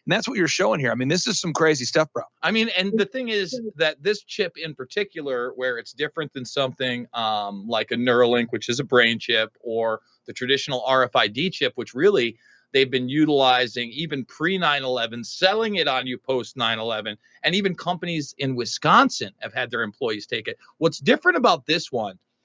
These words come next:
Speaker 2: is that this is part of that biological gene editing. This chip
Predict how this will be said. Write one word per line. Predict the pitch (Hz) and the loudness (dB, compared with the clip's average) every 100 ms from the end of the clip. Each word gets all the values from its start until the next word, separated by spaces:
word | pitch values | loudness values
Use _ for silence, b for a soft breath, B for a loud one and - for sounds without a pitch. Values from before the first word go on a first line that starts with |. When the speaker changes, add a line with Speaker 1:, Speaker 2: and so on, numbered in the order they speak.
| _ - | _ -4
Speaker 2:
is | 156 131 | -4 0
that | 156 156 | 0 0
this | 139 185 190 | 0 0 2
is | 247 - | -6 -6
part | - 196 175 117 123 _ _ _ _ - | -6 2 4 2 -2 _ _ _ _ -2
of | 139 | 0
that | 139 127 - 107 | 2 0 -4 -6
biological | 120 135 160 147 120 117 117 - 123 127 127 _ _ | -2 0 0 0 0 -2 -10 -8 -4 -4 -6 _ _
gene | 95 110 127 135 135 | -20 -10 -6 -6 -6
editing. | 143 156 110 98 101 | -6 -4 -6 -10 -18
This | 104 170 311 302 - | 2 4 4 0 -6
chip | - - - 120 120 | -8 -8 0 0 -2